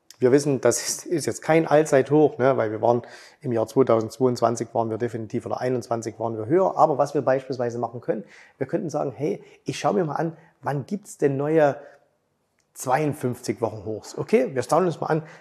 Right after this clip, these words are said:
wann gibt's neue zweiundfünfzig Wochen Hochs? Das können wir uns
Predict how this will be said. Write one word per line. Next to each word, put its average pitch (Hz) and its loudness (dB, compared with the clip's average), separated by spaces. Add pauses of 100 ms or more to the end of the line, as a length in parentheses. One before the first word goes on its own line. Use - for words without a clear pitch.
(140)
wann 160 -2
gibt's - -8
neue 135 2
zweiundfünfzig 123 -2
Wochen 117 -8
Hochs? 113 -14
Das - -20
können 69 -8
wir 67 -6
uns - -16